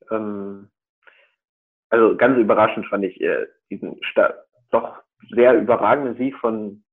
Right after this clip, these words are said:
Gladbach. Ich meine, die haben Schachtar Donetsk nicht den Hauch einer Chance gegeben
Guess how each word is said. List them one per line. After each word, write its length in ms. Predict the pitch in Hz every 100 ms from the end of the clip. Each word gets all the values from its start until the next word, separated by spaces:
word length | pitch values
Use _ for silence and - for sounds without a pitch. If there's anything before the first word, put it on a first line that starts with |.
| -
Gladbach. 420 | 120 - 131 135
Ich 180 | 113 120
meine, 180 | 113
die 100 | 104
haben 240 | 104 101 - _
Schachtar 320 | - 110 117
Donetsk 440 | 107 113 110 - -
nicht 180 | 110 -
den 200 | 101 -
Hauch 180 | 131 139
einer 200 | 110 113
Chance 360 | - 104 117 -
gegeben 480 | 87 95 101 120